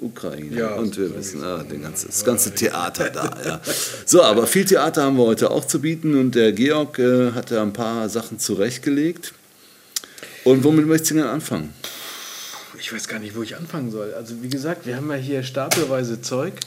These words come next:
Speaker 1: Ja.
Speaker 2: Ähm,
Speaker 1: Soll ich mir was aussuchen? Dann
Speaker 2: Ja.
Speaker 1: würde ich gerne mit Nathan East anfangen.
Speaker 2: Ja, aber herrlich, ne?
Speaker 1: Ja.
Speaker 2: Das habe ich mir, das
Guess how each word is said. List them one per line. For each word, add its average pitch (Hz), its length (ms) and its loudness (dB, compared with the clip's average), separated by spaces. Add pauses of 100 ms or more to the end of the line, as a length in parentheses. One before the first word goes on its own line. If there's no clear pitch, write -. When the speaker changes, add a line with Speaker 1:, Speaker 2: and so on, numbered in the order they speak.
Speaker 1:
Ja. 110 260 2 (500)
Speaker 2:
Ähm, 123 600 0
Speaker 1:
Soll 147 220 6
ich 180 40 2
mir 180 100 4
was 147 160 2
aussuchen? 127 640 -2
Dann 113 120 4
Speaker 2:
Ja. 202 100 8
Speaker 1:
würde 156 100 6
ich 147 60 0
gerne 127 220 8
mit 120 40 0
Nathan 120 320 4
East 107 280 -2
anfangen. 69 360 -10 (440)
Speaker 2:
Ja, - 60 -12 (680)
aber - 140 -10
herrlich, 95 540 -14
ne? 113 420 -10
Speaker 1:
Ja. 95 120 -2 (420)
Speaker 2:
Das 226 220 2
habe 190 160 2
ich 165 140 -2
mir, 175 120 2
das 160 280 0